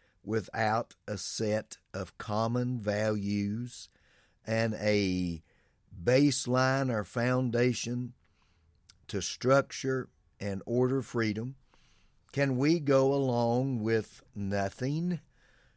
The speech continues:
Uh, well, the American founders didn't think so. They argued that virtue of character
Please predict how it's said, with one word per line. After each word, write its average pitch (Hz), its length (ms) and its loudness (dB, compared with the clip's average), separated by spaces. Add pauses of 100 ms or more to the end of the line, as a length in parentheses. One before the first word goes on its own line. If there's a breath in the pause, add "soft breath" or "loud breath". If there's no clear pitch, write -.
(200 soft breath)
Uh, 131 220 -10
well, 127 320 2
the 127 140 4
American 123 500 2
founders 131 560 0
didn't 101 320 -4
think 113 260 -2
so. 104 380 -2
They 117 220 2
argued 117 520 0
that 107 200 -2
virtue 120 680 0
of 101 160 -4
character 123 800 -2